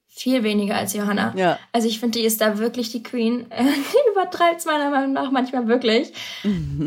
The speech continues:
Speaker 1: Also so viel benutze ich nicht, nee. Und, aber ansonsten so ein paar Wörter doch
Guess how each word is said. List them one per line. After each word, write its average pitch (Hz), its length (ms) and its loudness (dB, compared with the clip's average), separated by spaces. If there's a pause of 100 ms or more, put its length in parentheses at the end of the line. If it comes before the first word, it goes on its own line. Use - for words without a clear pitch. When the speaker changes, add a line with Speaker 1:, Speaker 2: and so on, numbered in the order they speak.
(100)
Speaker 1:
Also 220 260 2
so 226 160 -2
viel 233 140 0
benutze 214 340 2
ich 202 120 -2
nicht, 196 260 0
nee. 202 260 0
Und, 214 540 -2
aber 214 220 -2
ansonsten 220 580 2
so 220 400 -2 (540)
ein 220 120 4
paar 226 220 2
Wörter 254 260 2
doch - 280 -4